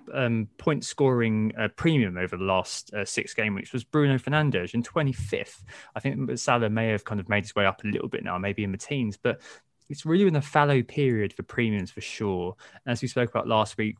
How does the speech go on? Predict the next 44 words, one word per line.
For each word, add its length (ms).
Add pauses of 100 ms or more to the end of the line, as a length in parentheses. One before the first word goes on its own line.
with 180
price 320
versus 300
quality, 800
like, 260 (200)
that's 260
really 120
becoming 280
to 40
be 100
writ 200
large 300
now, 160
where 120
there 200
are 160
kind 180
of 100
these 200
sort 160
of 40
cheaper 360
players 400
who 100
are 60
making 360
their 140
mark. 500 (380)
Um, 160
I 80
also 220
had 80
a 40
look 220
at, 240
um, 220
Fantasy 200
Football 220
Hub's, 540
um, 200
expected 480
points 400
metric. 460
So 280